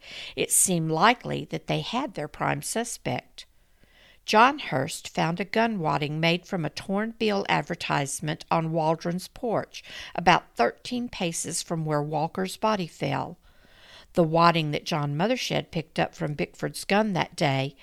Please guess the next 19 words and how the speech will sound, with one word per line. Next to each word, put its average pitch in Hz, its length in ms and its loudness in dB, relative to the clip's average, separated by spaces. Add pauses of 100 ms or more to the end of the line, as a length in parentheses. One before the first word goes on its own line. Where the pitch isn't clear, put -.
(340)
matched - 460 4
the 151 80 0
wadding 151 400 0
Hurst 262 460 0
had - 160 -6
found. 127 480 0 (580)
The 175 80 0
bullets 208 540 2
in 247 100 0
the 262 80 -4
gun 147 380 2
were 165 100 0
the 185 140 -4
same 180 520 0
as - 180 -4
those 147 360 0
in 180 180 -2
Walker's 143 420 -2
body. 190 500 -2